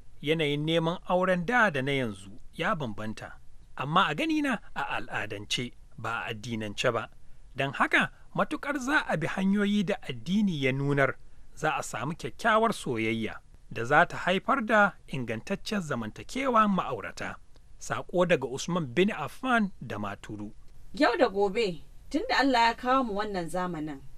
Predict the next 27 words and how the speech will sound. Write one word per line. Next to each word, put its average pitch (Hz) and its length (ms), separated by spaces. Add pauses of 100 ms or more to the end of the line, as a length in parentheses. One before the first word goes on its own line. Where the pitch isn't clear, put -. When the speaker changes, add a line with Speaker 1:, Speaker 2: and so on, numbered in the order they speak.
(140)
Speaker 2:
yadda 202 320
za 208 240
a - 60
yi 226 120
shi 247 300
ne, 156 180 (480)
saurayi 285 480
da 208 100
budurwa 202 460
gaba 185 300
ɗaya 277 240
su 165 140
daina 202 260
amfani 170 500
da 170 80
manyan 160 320
wayoyin 208 420
zamani, 160 640
saboda 175 440
matuƙar 262 480
za 294 180
su 214 120
haɗu 170 420
a 151 100
WhatsApp 240 560
ko 202 160
Twitter 208 520